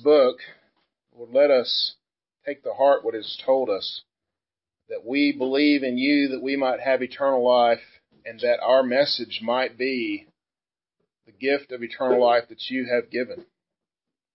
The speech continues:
You call a people to yourself. Lord, help us to preach to all people. Help us to bring this message of truth and hope to everyone that we come in contact with.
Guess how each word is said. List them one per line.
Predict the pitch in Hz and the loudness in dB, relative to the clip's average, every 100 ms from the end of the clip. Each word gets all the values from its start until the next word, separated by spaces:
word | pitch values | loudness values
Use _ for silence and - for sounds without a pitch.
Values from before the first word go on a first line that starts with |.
| _ _ _ _ _ _ _ | _ _ _ _ _ _ _
You | 120 | -20
call | - 139 139 143 | -10 2 4 4
a | 139 | 2
people | 139 135 131 127 | -2 -6 -8 -10
to | 135 | -6
yourself. | 127 123 - 123 95 - _ _ _ _ _ _ _ _ _ _ _ _ _ 107 | -4 -2 0 2 0 -2 _ _ _ _ _ _ _ _ _ _ _ _ _ -8
Lord, | 117 | -6
help | 127 151 | 0 0
us | 135 131 - | 0 -2 -6
to | |
preach | - 135 135 131 - - - _ _ _ | -12 -8 -6 -6 -10 -12 -16 _ _ _
to | |
all | - 120 147 156 | -2 4 6 6
people. | - 98 - - _ _ _ _ _ _ _ _ _ _ _ _ _ | 4 -6 -8 -10 _ _ _ _ _ _ _ _ _ _ _ _ _
Help | - 131 | -10 -6
us | 139 123 - | -4 -6 -8
to | 127 117 _ _ | -8 -8 _ _
bring | 131 135 135 | -8 -6 -6
this | 127 131 | -6 -2
message | 131 127 123 113 | -2 -2 -6 -12
of | 110 | -14
truth | - 139 131 - _ _ _ _ | -6 -4 -4 -10 _ _ _ _
and | 107 | -16
hope | 127 127 123 _ _ _ _ _ _ | -2 -2 -2 _ _ _ _ _ _
to | 117 - | -14 -4
everyone | 147 143 107 92 92 | -4 -2 -4 -4 -8
that | 95 | -12
we | 101 | -12
come | - 110 | -12 -12
in | 101 | -12
contact | 117 113 117 113 80 _ | -6 -4 -4 -8 -14 _
with. | 80 | -20